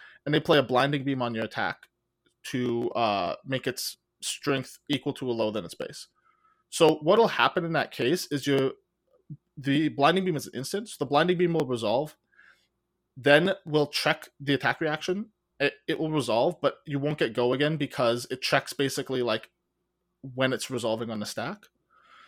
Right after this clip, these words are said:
There's a couple of interesting things about that. The first is that because of how attack reacts and defense reacts, they kind of take on the role of instants.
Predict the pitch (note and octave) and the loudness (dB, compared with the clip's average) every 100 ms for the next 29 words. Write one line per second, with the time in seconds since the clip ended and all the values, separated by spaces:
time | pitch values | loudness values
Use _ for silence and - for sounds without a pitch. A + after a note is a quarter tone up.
0 | - _ C#3+ - A3+ G#3 D#3 D3+ C#3+ B2+ | -20 _ -8 2 4 4 2 0 -2 -2
1 | C#3 B2+ A2+ A2 A2+ - - - - G3 | -6 -4 -6 -4 -4 -4 -6 -6 0 2
2 | A3 - E3 C#3 C#3+ C#3 - - - F3+ | 2 0 -4 2 2 2 -2 -12 -2 0
3 | F3+ E3 F#3 D#3 - C3+ - C#3+ C#3+ C#3+ | 2 4 4 2 0 -2 0 0 0 -4
4 | A#2+ - A#2+ C#3 C3 B2+ - B2 - D3+ | -6 -6 -6 0 0 0 -6 -12 -4 -2
5 | F3+ D#3 - - D3+ - C3 C3 B2 A#2+ | -2 -4 -10 -4 -4 -2 -2 -2 -8 -8
6 | A2+ A#2 G#2 - C3 - G#3+ - | -2 -2 -2 -4 -8 -4 -4 -6